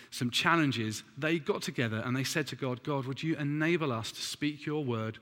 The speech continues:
with boldness?" That word boldness means to literally to take risks,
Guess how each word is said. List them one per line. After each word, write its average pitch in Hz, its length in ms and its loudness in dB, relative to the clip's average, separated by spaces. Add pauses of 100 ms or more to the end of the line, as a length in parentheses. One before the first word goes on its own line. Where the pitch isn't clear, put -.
(120)
with 120 200 -6
boldness?" 107 580 -8 (1080)
That 143 200 -2
word 135 240 0
boldness 113 480 -2
means 127 240 -2
to - 100 -6
literally 135 400 -4
to - 120 -12
take 120 300 -4
risks, - 540 -8